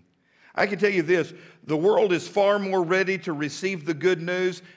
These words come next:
than most believers are ready in sharing the good news. My mission, it is to bring others into the family of God.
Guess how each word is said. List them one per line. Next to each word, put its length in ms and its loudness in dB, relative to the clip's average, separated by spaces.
than 220 -4
most 300 -2
believers 580 -4
are 220 -6
ready 420 -2
in 140 -12
sharing 480 -6
the 80 -16
good 280 -16
news. 440 -18
My 180 2
mission, 560 -2
it 140 2
is 140 -2
to 100 -8
bring 300 0
others 300 0
into 180 -6
the 120 -8
family 440 -4
of 180 -6
God. 380 2